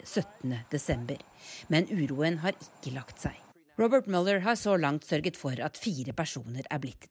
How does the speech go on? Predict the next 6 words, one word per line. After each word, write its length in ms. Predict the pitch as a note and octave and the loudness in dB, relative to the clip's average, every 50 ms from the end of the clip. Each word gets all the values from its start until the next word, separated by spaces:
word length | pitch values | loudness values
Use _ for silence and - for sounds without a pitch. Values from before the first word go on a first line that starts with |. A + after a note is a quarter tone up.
| - | -8
tiltalt. 560 | - C#3 C3 - - - - - - _ - - _ _ _ _ _ - - - - - _ - | -6 -6 -6 -6 -6 -6 -6 -8 -12 _ -20 -20 _ _ _ _ _ -20 -20 -20 -20 -20 _ 0
Trumps 380 | - F#3 F3 F3 E3+ - - - - - | 2 4 4 4 2 -4 -10 -12 -10 -4
tidligere 400 | - G#3+ E3 C#3 C#3 C#3 C#3+ D3 | -2 0 0 2 2 0 0 0
kampanjesjef 760 | - F#3+ D#3+ - D#3 C#3+ C3+ C#3+ C#3+ - - F#3+ F3 D#3 - - | -2 -2 -2 0 0 0 0 0 -2 0 2 2 2 0 -2 -2
Paul 240 | - E3+ E3+ F3 E3+ | 0 0 2 2 2
Manafort 640 | E3 D#3 E3 E3 - - F#3+ D3 C#3 - - - | 2 2 2 2 2 2 2 2 2 0 -6 -12